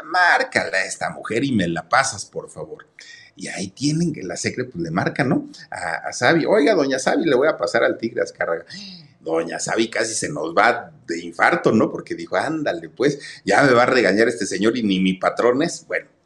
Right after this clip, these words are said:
pues habla el Tigre Azcárraga y le dice, "Oye, muchachita, ¿cómo es que está rechazando trabajar en Televisa? ¿Qué no sabes que es una de las empresas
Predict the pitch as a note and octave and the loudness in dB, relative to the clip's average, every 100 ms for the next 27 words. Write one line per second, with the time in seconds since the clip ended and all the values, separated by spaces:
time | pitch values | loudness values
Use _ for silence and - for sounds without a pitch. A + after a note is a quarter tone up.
0 | _ - _ _ - G#2+ G#2+ - - F2+ | _ -20 _ _ -4 -2 -2 -4 -2 0
1 | F#2 F#2+ - F2+ F2 - C3+ D3 D3 - | 0 -2 -2 -4 -4 -4 -6 -6 -8 -10
2 | G2 F2+ F2 A2 B2 A2+ G#2 - - D#3 | -6 -4 -2 -2 2 2 2 2 2 2
3 | C#3 - - - - - - - _ D3 | 0 -2 -4 -6 -4 -4 -4 -16 _ 2
4 | E3+ E3 E3+ - - C#3 D3 A2 - B2 | 4 4 2 0 0 2 0 -2 -2 -2
5 | A#2+ F#2 - - A2+ A2+ E2+ E2 F2+ - | 0 0 0 0 -2 -2 -4 -4 -6 -6
6 | - D#3 E3 - E3 E3 - - D3+ C#3+ | -4 -2 -2 0 0 0 -2 -2 2 2
7 | G#2 F2+ - E2+ A2 B2 A#2+ | 2 0 -2 -4 -2 0 -2